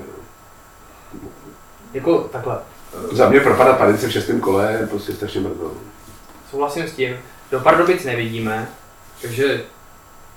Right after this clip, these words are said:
Speaker 2: těžko říct, jestli se tam třeba něco vlastně špatného děje v kabině, jestli tam ty vztahy třeba byly namouraný delší dobu. Na druhou stranu, kdyby tam bylo něco špatně, tak tam nechodí borci jako je Hlavatý a spol, v tom je první smlouvu, že jo.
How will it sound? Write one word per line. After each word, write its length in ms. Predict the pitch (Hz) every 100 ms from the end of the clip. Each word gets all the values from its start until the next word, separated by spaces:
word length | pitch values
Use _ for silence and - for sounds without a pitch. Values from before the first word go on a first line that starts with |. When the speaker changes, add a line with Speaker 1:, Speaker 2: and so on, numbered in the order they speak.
| -
Speaker 2:
těžko 260 | 123 - 127
říct, 120 | 117
jestli 180 | 117 127
se 100 | -
tam 180 | 120 117
třeba 300 | 117 117 117
něco 180 | 117
vlastně 300 | 127 120 113
špatného 500 | 113 131 117 127 117
děje 240 | 113 113 113
v 40 | -
kabině, 340 | 110 110 113
jestli 160 | 110 -
tam 140 | 110
ty 80 | 120
vztahy 320 | - 120 113
třeba 200 | 113 123
byly 140 | 120 120
namouraný 480 | 113 117 120 120
delší 300 | 117 - -
dobu. 320 | 123 110 117 - - - -
Na 60 |
druhou 200 | 117 123
stranu, 220 | 120 127 123
kdyby 160 | 123
tam 140 | 127 123
bylo 200 | 123 117
něco 140 | 123
špatně, 380 | - - 113 117
tak 160 | 110
tam 120 | 127 120
nechodí 380 | 110 123 120
borci 360 | 120 113 113 127
jako 160 | 113 120
je 80 |
Hlavatý 440 | 117 113 110 - 120
a 60 |
spol, 240 | - - 113
v 80 | -
tom 100 | 117
je 60 |
první 400 | 113 110 117 113 113
smlouvu, 300 | 113 107 107
že 80 |
jo. 80 | 107